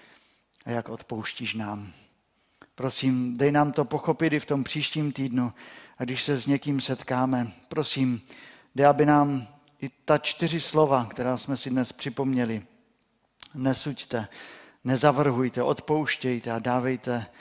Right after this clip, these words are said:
mohla vnést nové světlo do situací, možná i nová tvá řešení do našich životů.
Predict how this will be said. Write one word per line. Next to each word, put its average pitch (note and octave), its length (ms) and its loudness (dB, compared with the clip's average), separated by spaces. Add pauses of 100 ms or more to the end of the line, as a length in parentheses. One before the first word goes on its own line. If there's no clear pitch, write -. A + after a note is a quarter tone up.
(380)
mohla B2+ 280 0
vnést A#2+ 480 -2
nové C3 340 -2
světlo A2+ 600 -4 (160)
do A2+ 180 -8
situací, A#2 760 -6 (680)
možná B2 320 -2
i B2+ 100 -2
nová A#2+ 680 -2 (320)
tvá A#2 380 -2
řešení A2+ 680 -6 (460)
do A2 500 -4
našich A2 400 -6
životů. G#2+ 560 -8